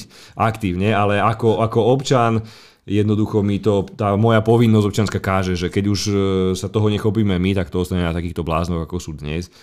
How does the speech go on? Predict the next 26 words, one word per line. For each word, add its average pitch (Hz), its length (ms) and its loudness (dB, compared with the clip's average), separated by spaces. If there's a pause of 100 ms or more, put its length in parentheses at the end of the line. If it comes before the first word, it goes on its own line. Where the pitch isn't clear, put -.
(100)
A - 80 -20
preto 107 240 0
to 101 160 -2
vládnutie 101 320 0
bude 95 240 -4
extrémne 113 400 -4
náročné, 87 400 -4
budú 98 180 -4
tu - 60 -12
extrémne 113 400 -2
nepopulárne 98 720 -2
opatrenia, 87 480 -6
pretože 92 320 -4
oni 117 160 0
dnes 117 400 -2 (400)
rozhadzujú 120 640 2
tými 110 240 0
miliardami 107 720 0
šírom 120 400 0
šárom 90 400 -4
plán 127 320 2
obnovy, 110 400 -2
niekoľko 104 460 -2
miliard 82 340 -4
eurofondy 127 640 -2
neminuté, 113 560 -4